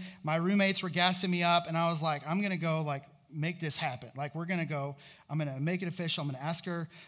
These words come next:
on a date and all this kind of stuff." And I remember specifically, like, praying about it the whole time. Why? Why would I pray about a relationship? Because I was terrified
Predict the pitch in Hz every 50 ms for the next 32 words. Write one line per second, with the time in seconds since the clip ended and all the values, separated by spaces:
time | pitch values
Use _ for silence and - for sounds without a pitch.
0 | - - 151 156 156 156 143 151 156 156 156 156 156 151 151 151 147 143 143 147
1 | 151 - - 160 147 143 - - 147 131 - - 170 180 208 233 285 302 311 311
2 | 302 302 294 247 185 175 165 - - 202 190 226 262 220 233 - 185 170 156 156
3 | 151 151 - - 240 240 247 254 240 220 214 202 196 160 180 185 208 220 214 -
4 | 220 196 165 147 143 147 165 190 226 277 311 339 339 - - - - - - -
5 | 151 185 226 285 311 302 285 247 208 175 - - - 220 233 262 277 254 202 240
6 | 233 233 240 226 220 208 220 220 - 269 254 - - 285 294 285 - - 147 -
7 | - - _ _ - - - - - - - - 202 - - 220 208 190 - 175
8 | 185 185 170 170 160 - - - - - - - 233 247 269 269 262 262 262 233
9 | - - 247 214 180 160 160 160 190 214 247